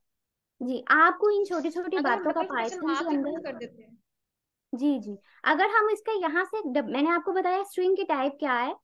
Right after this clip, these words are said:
Speaker 1: कि उसको डबल कोटेशन के अंदर या सिंगल कोटेशन के अंदर हमने कोई भी चीज राइट की हुई है, तो वो हमारे पास स्ट्रिंग की टाइप है। अब देखिए, आप तो कहेंगे भी नाइन पॉइंट फ़ाइव तो फ्लोट में है, यानी पॉइंट में है, तो इसको तो इसकी टाइप फ्लोट होनी चाहिए,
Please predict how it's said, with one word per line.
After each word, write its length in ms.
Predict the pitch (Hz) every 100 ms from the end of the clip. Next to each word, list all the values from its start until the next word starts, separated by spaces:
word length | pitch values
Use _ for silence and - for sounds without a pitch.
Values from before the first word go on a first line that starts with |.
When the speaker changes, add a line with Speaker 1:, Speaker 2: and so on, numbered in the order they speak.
| _ _ -
Speaker 1:
कि 80 | 349
उसको 260 | 359 440
डबल 280 | 320 320 381
कोटेशन 400 | 392 370 - 392
के 60 | 381
अंदर 200 | 359 381
या 80 |
सिंगल 280 | 381 339 330
कोटेशन 360 | 339 339 339 359
के 60 |
अंदर 160 | 370 381
हमने 180 | 359 330
कोई 420 | - 262 269 302
भी 140 | 392
चीज 320 | 440 381 302 254
राइट 260 | 240 226 -
की 100 | 226
हुई 140 | 233 269
है, 80 |
तो 120 | 302 311
वो 240 | 240 269
हमारे 360 | 277 277 262 262
पास 160 | 311
स्ट्रिंग 340 | - 330 330 320
की 60 |
टाइप 260 | 247 190 190
है। 60 | 190 _ _ _
अब 120 | 277 277
देखिए, 200 | 339 370
आप 280 | 277 285 285
तो 60 |
कहेंगे 300 | 370 349 349
भी 140 | 330 370
नाइन 260 | 302 269
पॉइंट 220 | 277 349 320
फ़ाइव 240 | 262 254
तो 280 | 254 349 294
फ्लोट 420 | 269 214 208 247 339
में 80 |
है, 220 | 330 302 254
यानी 160 | 233
पॉइंट 400 | 240 226 226 277
में 140 | 311 330
है, 160 | 311 311 _ _ -
तो 100 | 294
इसको 280 | 285 - 330
तो 80 |
इसकी 240 | 339 330 339
टाइप 240 | 311 294
फ्लोट 400 | 294 285 320 403
होनी 220 | 392 285
चाहिए, 280 | 262 233 208